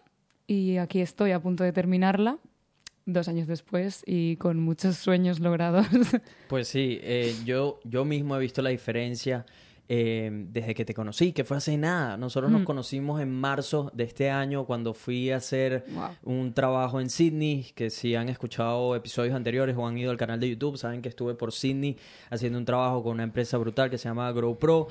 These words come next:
Speaker 2: y Paula estaba trabajando también, eh, eh, ese día que nos conocimos en la empresa. Ella fue precisamente la profesora fitness que puso a todo el mundo a bailar, a ejercitarse,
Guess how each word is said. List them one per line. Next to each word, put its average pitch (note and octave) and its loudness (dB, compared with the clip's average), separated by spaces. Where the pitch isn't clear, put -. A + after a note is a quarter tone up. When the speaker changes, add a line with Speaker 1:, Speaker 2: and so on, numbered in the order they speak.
Speaker 2:
y C3 2
Paula D#3+ 4
estaba B2+ 0
trabajando B2 -2
también, D3 2
eh, B2 -6
eh, B2 -2
ese B2 0
día B2+ 2
que A#2+ -2
nos A#2 -4
conocimos B2 -2
en B2+ -2
la A#2+ 0
empresa. E3+ 0
Ella B2+ 2
fue B2 0
precisamente B2 0
la A#2 0
profesora A#2 0
fitness G3 -2
que B2 -2
puso B2+ 0
a - 4
todo C#3 4
el C#3 4
mundo C#3+ 2
a C3+ 0
bailar, D3 2
a D#3 4
ejercitarse, D#3 2